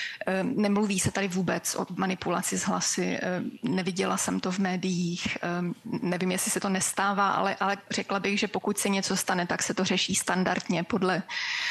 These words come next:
nějakých pravidel. Ehm, opravdu si myslím i to, že manipulace v zahraničí nebude vyšší než manipulace v České republice, že vlastně jako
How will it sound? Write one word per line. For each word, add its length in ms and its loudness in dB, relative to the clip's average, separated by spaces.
nějakých 380 0
pravidel. 600 2
Ehm, 440 0
opravdu 520 0
si 160 2
myslím 420 2
i 80 0
to, 220 -2
že 360 0
manipulace 640 0
v 40 0
zahraničí 840 0
nebude 420 2
vyšší 400 2
než 200 2
manipulace 920 -2
v 80 -10
České 360 -2
republice, 520 0
že 100 0
vlastně 340 0
jako 220 -4